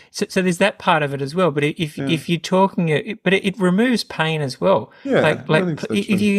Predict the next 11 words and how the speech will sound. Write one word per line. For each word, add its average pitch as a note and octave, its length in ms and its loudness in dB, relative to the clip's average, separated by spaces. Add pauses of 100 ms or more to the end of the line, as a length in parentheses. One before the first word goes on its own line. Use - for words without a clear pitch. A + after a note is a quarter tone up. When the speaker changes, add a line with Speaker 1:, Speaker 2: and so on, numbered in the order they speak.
(100)
Speaker 1:
can, A3 100 -4
if F3+ 120 -2
you G3+ 80 2
can F#3+ 160 2
find G#3+ 360 2
yourself E3+ 440 2
in E3+ 220 2
that E3 240 0
state - 540 0
of, B2+ 360 -4
of A#2+ 360 0